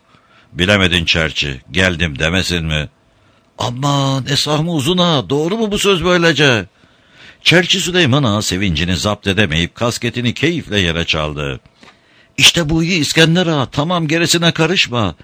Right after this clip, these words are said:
Demek kızı sürü götür mü dedi? Öyleyse içelim arkadaş, bu gece içilecek bir gecedir. Ulan bunlar nasıl bir adamlar bunlar, eşek gibi bir herifler. Biri ötekinin kızını peşkeş çekmede,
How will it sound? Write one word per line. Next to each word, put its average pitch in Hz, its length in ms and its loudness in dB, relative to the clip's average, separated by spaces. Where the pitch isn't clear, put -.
Demek 139 380 0
kızı 151 220 -2
sürü 165 260 -2
götür 180 300 0
mü 254 180 -2
dedi? 98 380 0
Öyleyse 180 440 4
içelim 139 340 2
arkadaş, 110 500 0
bu 208 160 -4
gece 135 300 2
içilecek 123 580 2
bir 120 120 -2
gecedir. 104 560 0
Ulan 165 320 0
bunlar 139 340 -2
nasıl 143 260 -2
bir 90 160 2
adamlar 78 480 -2
bunlar, 80 400 -4
eşek - 540 2
gibi 147 240 -2
bir 123 100 0
herifler. 90 480 -4
Biri 95 240 -2
ötekinin 175 480 0
kızını 165 380 -4
peşkeş 131 500 0
çekmede, 101 600 -2